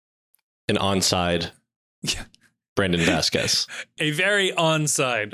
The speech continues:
Speaker 2: Brandon Vasquez, much to the, uh, the chagrin of every Chivas fan. He is indeed in front of the ball in this case. Uh, both Barreal and, uh,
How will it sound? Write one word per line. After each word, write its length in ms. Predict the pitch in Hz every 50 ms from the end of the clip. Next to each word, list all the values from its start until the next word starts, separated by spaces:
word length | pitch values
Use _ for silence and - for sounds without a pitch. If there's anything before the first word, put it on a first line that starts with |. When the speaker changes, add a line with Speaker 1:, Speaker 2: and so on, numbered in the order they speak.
| - _
Speaker 2:
Brandon 480 | 156 143 135 135 131 131 123 131 123 117
Vasquez, 540 | 127 123 123 120 - - 143 131 123 113 131
much 320 | 139 139 135 131 - - -
to 80 | - 147
the, 280 | 127 143 131 131 127
uh, 160 | 127 123 120
the 180 | 110 107 123 127
chagrin 640 | - - - 131 - - - - 151 151 143 135 131
of 160 | 131 123 123
every 640 | - - - 135 131 117 127 135 127 123 120 117 117 - - - - - - _
Chivas 520 | - - 180 170 160 165 160 151 139 - -
fan. 360 | 160 151 147 143 139 131 131 - - - - - - -
He 220 | - 151 160 180
is 180 | 220 247 202 240
indeed 600 | 247 220 196 165 220 214 180 151 139 135 - - -
in 240 | 170 160 156 151
front 560 | 143 - - - 160 165 170 185 196 185 - 175 -
of 460 | 180 170 165 165 160 151 143 143 - -
the 200 | 165 147 131 135
ball 600 | 117 104 - 147 160 196 202 143 104 92 - - _
in 160 | - 147 131 123
this 220 | 120 110 - -
case. 420 | - - 127 110 107 - - - -
Uh, 180 | 160 135 131 131
both 200 | 143 147 139 143
Barreal 520 | 147 160 175 180 180 170 170 165 156 151 -
and, 340 | 160 156 156 156 151 147 160 - -
uh, 680 | 147 131 131 127 123 123 120 117 120 117 117 123